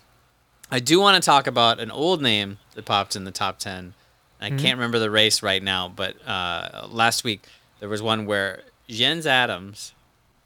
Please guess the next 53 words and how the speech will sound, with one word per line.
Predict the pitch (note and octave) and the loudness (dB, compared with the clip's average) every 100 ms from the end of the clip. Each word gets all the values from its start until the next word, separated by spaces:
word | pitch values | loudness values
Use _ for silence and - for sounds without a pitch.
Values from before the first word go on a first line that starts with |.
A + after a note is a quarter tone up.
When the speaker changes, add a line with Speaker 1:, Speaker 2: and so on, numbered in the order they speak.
| - | -6
Speaker 2:
Okay. | C#3+ C#3+ E3 - _ - | -2 0 -2 -4 _ -4
Speaker 1:
took | D#3+ F3+ | 0 2
it, | F#3 - | 2 0
took | - F#3 G#3 | 0 0 2
it | G#3 | 0
to | - F3 E3 | 2 4 4
everyone | B2+ A2 G#2 | 4 2 0
in | G#2 | -2
the | G2 | -4
first | F#2+ A#2 G#2 | -6 -4 -2
lap. | G2+ - | -2 -4
So | - | -4
he's | B2 F3 E3+ | -2 -2 0
usually, | F3+ E3+ | 0 0
like, | D3 A#2 | 0 0
seventh | - - B2 B2 A#2 | 0 2 2 0 -8
to | G2+ | -8
tenth, | - G#2+ E2+ - _ _ _ _ | -4 -4 -6 -12 _ _ _ _
and | A#2 | -10
he, | B2+ D#3 | 0 4
Speaker 2:
Okay. | D#3 | 4
Speaker 1:
he | D3+ E3+ | 2 -2
took | - F3+ F3+ | -2 0 2
it, | E3+ - _ | 2 2 _
he | - D#3+ | -12 -6
took | D#3 G3 F#3+ | -2 0 2
it | F#3+ - | 0 2
to | C#3+ | 4
everyone | C#3+ C#3+ C3 | 4 4 2
on | B2+ | 2
the | A#2 | 0
first | - A#2 - | -2 0 0
lap, | A2 G2 G2+ _ - - _ _ _ - | 0 -2 -2 _ -20 -20 _ _ _ 2
and | A2+ G#2 _ - | 2 0 _ 2
broke, | C#3 C#3 - - - | 6 6 4 -12 -2
like, | B2+ A2 | -2 0
went | B2+ C#3+ | 0 2
to | D#3 | 2
the | |
front | C#3 - B2 A2 | 0 2 2 0
and | G#2 | -8
drove | G2+ A2+ A#2+ B2 | -6 2 4 4
it | B2+ | 2
really | A#2 A2+ | -2 0
hard. | A#2 A2 | 0 -2
So | - | -2
he | A#2 | -6
got | G2+ A2+ C3 | 0 4 4
away | B2 A2+ A2 | 4 4 2
with | G2+ G2+ | 0 -4
Van | G#2 G2+ | -4 -2
der | G2 | -6
Poel | - G2+ F#2 F2+ | -6 -4 -4 -6